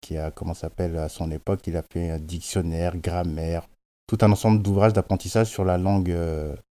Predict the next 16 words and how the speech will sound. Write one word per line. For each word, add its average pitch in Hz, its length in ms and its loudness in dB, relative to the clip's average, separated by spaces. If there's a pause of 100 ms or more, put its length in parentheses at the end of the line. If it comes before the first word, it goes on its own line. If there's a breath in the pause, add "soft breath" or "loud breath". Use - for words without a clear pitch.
lingala. 90 500 0 (520)
Voilà, 85 160 -2
il 85 80 -2
faut 90 80 -4
savoir 95 280 -2
que - 80 -20
c'était 92 280 -4
lui 104 180 0
qui - 320 -6
a, 151 600 -4 (160)
qui 180 80 -4
était 104 180 -2
la 92 100 0
référence, 95 640 -2
euh, 71 380 -6 (320)
euh, 73 320 -10